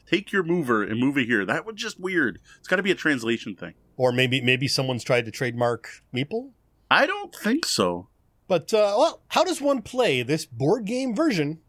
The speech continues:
Speaker 2: of Jaws?
Speaker 1: All right, well, in Jaws, one player takes on the role of the shark.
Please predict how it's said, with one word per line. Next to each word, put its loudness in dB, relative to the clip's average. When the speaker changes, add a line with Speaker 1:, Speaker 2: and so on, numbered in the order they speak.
Speaker 2:
of 2
Jaws? -2
Speaker 1:
All 6
right, 0
well, 2
in -4
Jaws, 0
one -2
player 2
takes -2
on -2
the -4
role 2
of 0
the 2
shark. -2